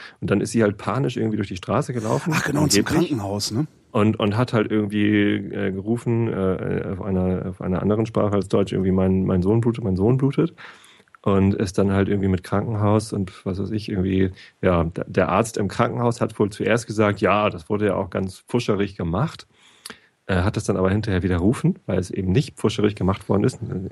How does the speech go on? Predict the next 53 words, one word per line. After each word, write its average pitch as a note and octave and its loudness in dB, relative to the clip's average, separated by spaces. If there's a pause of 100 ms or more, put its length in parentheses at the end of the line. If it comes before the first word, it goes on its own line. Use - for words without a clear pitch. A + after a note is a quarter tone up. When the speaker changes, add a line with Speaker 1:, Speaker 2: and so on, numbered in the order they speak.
(120)
Speaker 1:
Ganz F2+ -8
im F#2 -4
Gegenteil, G2+ 2
der F#2 2
Arzt, F#2 -2 (360)
der F#2+ 4
das F2+ 2 (100)
durchgeführt G#2+ 0
hat, G2+ 0
die G2 0
O G2 2
P, F#2 2
hat - 0
eigentlich F#2+ 0
einen G2 0
sehr F#2 2
guten F2+ -4
Ruf F#2+ 0 (100)
und F#2 2
er F2 0
hat F2+ 0
auch F2 -4
alles F#2 0
richtig B2 0
gemacht C3+ 2
und - -4
auch F2+ -6
die - -4
Dosierung F#2 0
der, F2 0 (560)
ähm, E2 2
der F2+ 2
Betäubung A#2 4
war A#2 2
richtig C3+ -2
und A#2 0
so. B2 4
Und F2+ 0
dieses F#2 -2
Nachbluten G#2+ 2
ist G2 -6
halt G2 0
ein G#2 -4
ganz F#2 -4
normaler, F2+ 0 (300)
eine F#2 -8
ganz F2+ -6
normale F2 0
Sache. E2+ -4 (140)
So, D2 -8
das D#2+ -8
ist - -16
nichts, - -10